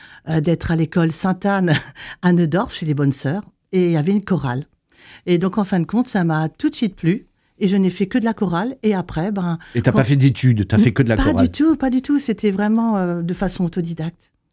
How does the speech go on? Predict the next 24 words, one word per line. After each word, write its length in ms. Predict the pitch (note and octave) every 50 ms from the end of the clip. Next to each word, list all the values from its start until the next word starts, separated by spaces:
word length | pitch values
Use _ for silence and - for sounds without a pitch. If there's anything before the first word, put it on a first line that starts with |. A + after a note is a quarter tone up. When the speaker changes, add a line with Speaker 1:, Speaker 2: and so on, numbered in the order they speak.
| _ -
Speaker 2:
Et, 240 | A2 G#2+ G2 G#2+ A2+
et 40 |
ça, 160 | A2 - B2+ A#2
ça 140 | - A2 F#2+
t'a, 320 | - F#2 F2 D#2+ D#2+ D#2+ D2
et 60 | F2+
ça, 200 | - - G2+ F#2
ça 160 | - - F#2+
t'a 200 | F2 - D#2+ D2+
complètement 600 | C#2+ - - G2 F#2 - F#2 F2+ E2+ - - G2+ F2+
changé 340 | - - G#2 G2 E2 F#2+ F#2+
la 100 | F2+ F#2
vie, 220 | F2+ E2+ A2 B2
ça, 180 | A#2 - - E2
de 60 | D#2+ - - G3+
Speaker 1:
Oui, 140 | G3+ F#3
Speaker 2:
chanter ? 260 | E3 C#3+ A#2 A2+ A2 - _ _ _ _ _ -
Speaker 1:
ça 80 | F#3+ F#3+
m'a 100 | G3 G3+
Speaker 2:
Ça 40 | F#3+ -
Speaker 1:
apporté 400 | G3+ F#3+ G#3+ G3 F3 - A3 G3+
beaucoup 400 | F3 E3+ G#3 A#3 A3+ - A#3 G#3
de 60 | E3+
bonheur. 480 | E3 F#3 F#3 F3 E3+ E3+ F#3+ F#3 -